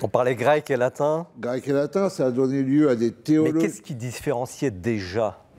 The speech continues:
Speaker 1: les deux blocs ?
Speaker 2: C'est-à-dire au sens théologique ?
Speaker 1: Bah justement, qu'est-ce qui les différencie ?
Speaker 2: Ce qui différencie les deux blocs, c'est que l'empire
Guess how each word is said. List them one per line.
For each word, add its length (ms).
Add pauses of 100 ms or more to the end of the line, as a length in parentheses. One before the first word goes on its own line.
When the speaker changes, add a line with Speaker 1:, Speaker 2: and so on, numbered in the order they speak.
(120)
Speaker 1:
les 140
deux 120
blocs ? 420 (520)
Speaker 2:
C'est-à-dire 500
au 60
sens 240
théologique ? 640 (220)
Speaker 1:
Bah 140
justement, 380
qu'est-ce 240
qui 100
les 80
différencie ? 420 (120)
Speaker 2:
Ce 40
qui 100
différencie 720
les 120
deux 140
blocs, 300
c'est 200
que 160
l'empire 840